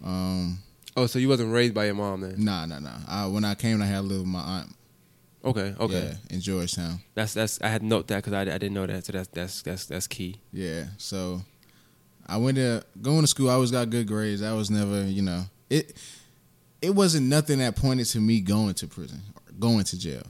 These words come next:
Speaker 1: You know what I'm saying? It's nothing, it's nothing that anybody could have said, "Oh yeah, he probably gonna go." The only thing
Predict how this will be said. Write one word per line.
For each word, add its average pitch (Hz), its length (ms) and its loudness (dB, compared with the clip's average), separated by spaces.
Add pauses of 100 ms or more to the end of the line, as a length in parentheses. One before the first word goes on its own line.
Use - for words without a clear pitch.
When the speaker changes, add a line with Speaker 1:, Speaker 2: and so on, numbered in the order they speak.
(160)
Speaker 1:
You 101 140 -4
know 107 80 0
what 101 60 -2
I'm 95 60 -4
saying? 110 160 -2
It's 107 120 0
nothing, 120 280 2
it's 107 100 0
nothing 131 340 2
that 113 160 0
anybody 107 440 0
could 107 200 -2
have 98 200 -4 (640)
said, 113 300 0
"Oh 101 180 2
yeah, 95 200 2
he 113 180 2
probably 98 240 0
gonna 87 160 -2
go." 92 160 -2
The 98 60 -2
only 160 200 4
thing 147 520 0